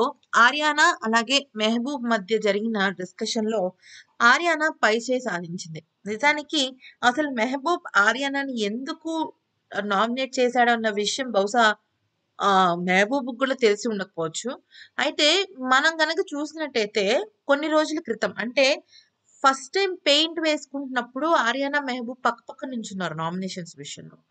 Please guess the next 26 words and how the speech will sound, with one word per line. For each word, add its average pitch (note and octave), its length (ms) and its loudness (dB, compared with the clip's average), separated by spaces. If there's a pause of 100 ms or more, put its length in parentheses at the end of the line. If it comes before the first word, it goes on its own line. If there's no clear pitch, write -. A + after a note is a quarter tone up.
(420)
అప్పుడు - 240 -2
ఏం D4+ 200 0
జరిగిందంటే D4 600 -2 (120)
ఆర్యానా C#4+ 440 0
చాలాసేపు A#3+ 640 -2
డిస్కస్ A3 440 -6
చేసి A3 280 -4
ఆ D4 80 0
తర్వాత A#3 360 -2
పెయింట్ A3+ 320 -4
తన A3 160 0
మీద G#3 180 -6
వేసుకుని G#3 400 -6
నామినేట్ G#3 440 -2
అయిన F3 160 -6
తర్వాత D3+ 380 -12 (800)
తను B3+ 180 0
ఏమందంటే, D4 580 -2
"నాకు C4 260 2
ఆ B3+ 80 2
హెల్-, A#3 260 -6
నీ, A#3 140 -6 (160)
నీ A3+ 140 -6
హెల్ప్ A3 320 -4
వద్దు, B3+ 320 -4 (180)
నాకు, G3+ 360 -2